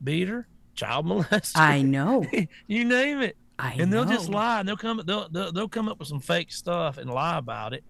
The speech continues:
Speaker 1: And now they're, like, going around and saying, "Oh, look, uh, this is where he lives, this is his house." And they, you know, they put a red dot on it. "There's a child molester lives there." And they just, you know, of course it's fake. And they put, put it out as the truth.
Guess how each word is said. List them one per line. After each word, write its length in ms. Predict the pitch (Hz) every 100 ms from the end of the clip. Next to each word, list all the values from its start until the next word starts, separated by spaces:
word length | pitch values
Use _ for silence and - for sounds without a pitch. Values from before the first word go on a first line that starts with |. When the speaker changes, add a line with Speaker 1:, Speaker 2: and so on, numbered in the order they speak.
| - - - - - - -
Speaker 1:
And 100 | 127
now 220 | 175 196
they're, 100 | 190
like, 240 | 165 147 135
going 180 | 147
around 360 | 139 139 143 135
and 100 | 123
saying, 220 | 131 123
"Oh, 220 | 156 180 190
look, 340 | 196 190 135 - _
uh, 160 | 131 110 -
this 200 | 147 180
is 120 | 180 151
where 240 | 170 156
he 100 | 175
lives, 320 | 170 180 160
this 80 | 160
is 60 | 143
his 100 | 120
house." 460 | 170 170 147 -
And 120 | 131
they, 120 | 135 139
you 160 | 135
know, 160 | 117 110
they 100 | 139
put 160 | 151
a 60 | 143
red 260 | 139 139 135
dot 200 | 135 127
on 120 | 120
it. 60 | 131
"There's 140 | 139
a 20 |
child 320 | - 165 233
molester 460 | 214 175 156 - 139
lives 240 | 135 127
there." 280 | 123 117 101 131
And 100 | 143
they 60 |
just, 200 | 135 127 123
you 100 | 131
know, 80 | 107
of 160 | - 117
course 300 | 131 127 -
it's 120 | -
fake. 520 | - 123 120 120 - - - _ _ _ _ 165
And 120 | 196
they 100 | 220
put, 260 | - 160
put 160 | - 123
it 80 | 147
out 180 | 185 202
as 140 | 185
the 80 | 185
truth. 360 | - 247 180